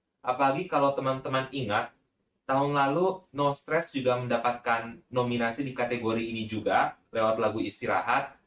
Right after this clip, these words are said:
tapi sayangnya yang membawa pulang piala kemudian adalah kolaborasinya Feby Putri dan Firsa Besari yang bertajuk Runtuh.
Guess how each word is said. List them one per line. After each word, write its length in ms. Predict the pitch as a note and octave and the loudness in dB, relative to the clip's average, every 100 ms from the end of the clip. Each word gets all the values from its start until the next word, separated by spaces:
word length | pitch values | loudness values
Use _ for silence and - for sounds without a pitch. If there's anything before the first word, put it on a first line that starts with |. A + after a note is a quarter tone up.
| _ A2+ | _ -4
tapi 480 | - C#3+ D3+ - | -2 0 0 0
sayangnya 800 | - B2 A2+ A#2 C3+ D3 C#3+ - _ _ _ - | -2 0 0 0 0 0 0 -6 _ _ _ -2
yang 240 | A#2+ A#2 A2+ | 2 2 0
membawa 320 | A#2 A2+ A2+ | -2 2 2
pulang 220 | A#2+ A2+ | 2 0
piala 400 | A#2+ A2+ A2+ C3 | 0 2 4 2
kemudian 480 | B2 A2 G#2 G#2+ A#2+ | 0 -8 -6 -2 -2
adalah 320 | G#2+ G#2 G#2 G#2 | 0 0 0 2
kolaborasinya 720 | G#2+ G#2 G#2 G#2 G#2 A2 G#2 | 4 4 4 0 0 -4 -4
Feby 240 | A2 A2 A#2 | -4 -4 -2
Putri 560 | B2 A#2+ C3 D#3 D#3 | -2 0 -2 -2 -6
dan 220 | - A2 A#2 | -4 -4 -4
Firsa 240 | A2 G#2+ | -4 -4
Besari 400 | G#2+ A2 G#2+ B2+ | -2 0 0 0
yang 80 | B2 | -2
bertajuk 300 | G#2 G2+ G#2+ | -4 -4 -4
Runtuh. 480 | G#2 G2 G2+ B2+ | -6 -4 -2 -2